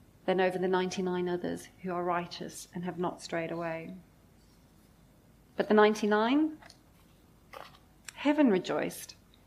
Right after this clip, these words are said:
If you're part of the ninety-nine, heaven rejoiced when you came into the flock. And there was a massive celebration. God shows no division and no giving up for his kingdom.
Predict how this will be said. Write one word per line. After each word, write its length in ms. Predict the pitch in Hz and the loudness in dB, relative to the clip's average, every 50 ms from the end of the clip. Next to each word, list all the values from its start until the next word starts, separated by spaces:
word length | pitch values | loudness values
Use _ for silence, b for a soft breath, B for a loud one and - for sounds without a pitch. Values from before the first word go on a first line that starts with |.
| _ | _
If 100 | - 233 | -6 0
you're 100 | - 285 | 0 0
part 200 | 285 - 277 285 | 0 4 4 6
of 100 | 277 285 | 6 6
the 60 | 269 269 | 6 4
ninety-nine, 300 | 269 - 269 269 262 269 | 4 2 2 2 2 0
heaven 280 | - 277 294 294 294 | 0 2 2 4 4
rejoiced 400 | 285 269 269 277 269 240 - - | 4 4 4 4 2 2 2 2
when 220 | 220 214 214 214 220 | -2 -2 0 2 2
you 180 | 233 247 240 | 2 2 0
came 320 | 240 - 220 196 180 170 180 | -2 -4 -4 -4 -2 -2 -2
into 260 | 175 175 - - 170 | -4 -6 -6 -8 -8
the 120 | 160 175 | -8 -8
flock. 360 | - - - - - - - - B B B B B B B B B B | -8 -6 -4 -4 -4 -6 -12 -20 B B B B B B B B B B
And 100 | 208 220 | 4 6
there 100 | 226 220 | 6 6
was 140 | 220 214 202 | 6 4 4
a 60 | 214 | 4
massive 640 | 214 214 220 214 202 - - 190 180 175 - - - - - - | 4 4 2 2 2 -2 -2 -4 -4 -4 -6 -12 -16 -20 -20 -16
celebration. 840 | - - 202 185 190 175 180 175 165 160 165 - - 160 165 180 B B B B B B B B B B - _ | 0 2 4 4 4 4 4 2 2 2 0 -4 -6 -6 -8 -8 B B B B B B B B B B -4 _
God 220 | - 254 269 269 262 | 8 8 10 8 8
shows 360 | 262 - 240 226 220 220 208 | 6 4 6 6 6 6 6
no 240 | 214 220 220 226 233 | 6 6 6 6 6
division 480 | 240 226 190 196 185 180 - 185 160 | 4 4 4 4 4 4 2 0 0
and 200 | - 196 196 202 | 2 2 2 6
no 220 | 196 196 196 202 196 | 6 8 8 8 6
giving 300 | 196 190 180 185 170 170 | 4 2 2 2 -2 -2
up 240 | 160 - - - - - - - | -4 -4 -6 -12 -18 -20 -20 -20
for 160 | - - 180 | -10 -8 -8
his 220 | 175 170 180 - - | -4 -4 -4 -6 -4
kingdom. 560 | - 190 160 160 156 156 160 147 175 190 | -6 -6 -4 -4 -4 -6 -6 -6 -6 -8